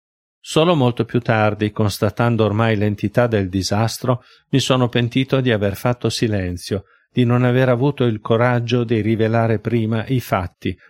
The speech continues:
tutti i fatti, ma era già troppo tardi. Ben presto si annunciò l'arrivo di un bambino, ma la situazione precipitò. Ricoverata d'urgenza in una clinica di Colmar,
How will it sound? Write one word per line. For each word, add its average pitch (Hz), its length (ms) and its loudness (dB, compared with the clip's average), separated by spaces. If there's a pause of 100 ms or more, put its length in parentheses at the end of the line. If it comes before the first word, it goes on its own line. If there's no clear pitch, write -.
(140)
tutti - 380 -4
i 90 100 -2
fatti, 92 560 -4 (440)
ma 123 180 4
era 120 160 4
già 123 200 0
troppo 120 340 -2
tardi. 92 520 -4 (1040)
Ben 151 260 2
presto 165 380 2
si - 100 -4
annunciò 131 420 2
l'arrivo 117 380 2
di 107 100 -4
un 101 120 0
bambino, 95 680 -2 (400)
ma 120 80 2
la 120 100 2
situazione 113 680 0
precipitò. 107 720 -4 (800)
Ricoverata 143 680 2
d'urgenza 113 680 0
in 107 100 0
una 110 240 0
clinica 120 460 0
di 98 140 -4
Colmar, 120 600 0